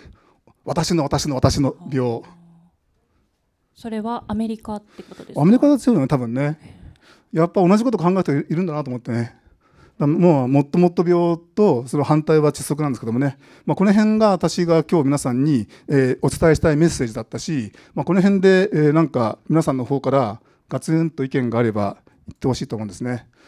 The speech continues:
Speaker 1: 「いや、そうは言ってもやっぱり利益必要です」とかね。
Speaker 2: うん。
Speaker 1: はい。まあ、なんか、なんかちょっと、あの、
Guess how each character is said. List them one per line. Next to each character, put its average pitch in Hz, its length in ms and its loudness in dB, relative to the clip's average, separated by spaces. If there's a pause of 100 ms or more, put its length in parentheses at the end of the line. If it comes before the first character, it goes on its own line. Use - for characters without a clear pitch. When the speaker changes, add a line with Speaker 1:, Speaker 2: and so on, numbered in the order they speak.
(140)
Speaker 1:
「い 127 40 -10
や、 120 80 -6
そ 170 160 0
う 156 60 2
は 131 80 0
言 120 80 -4
っ - 20 -20
て - 80 -2
も 127 100 0
や 117 60 -2
っ 110 40 -6
ぱ 131 120 -2
り 113 80 -4
利 143 80 0
益 139 160 -6
必 139 140 -6
要 131 40 -2
で 135 60 -4
す」 - 140 -8
と 113 60 -14
か 104 100 -12
ね。 110 120 -10
Speaker 2:
う - 60 -14
ん。 202 220 -18 (420)
Speaker 1:
は 233 120 -16
い。 - 120 -20
ま 165 100 -4
あ、 - 20 -2
な 180 100 -2
ん 190 60 -6
か、 214 120 -6
な 240 140 0
ん 262 60 0
か 135 80 -4
ち 180 80 -4
ょ 175 40 -2
っ - 20 -6
と、 - 320 -12 (100)
あ 143 100 -6
の、 139 260 0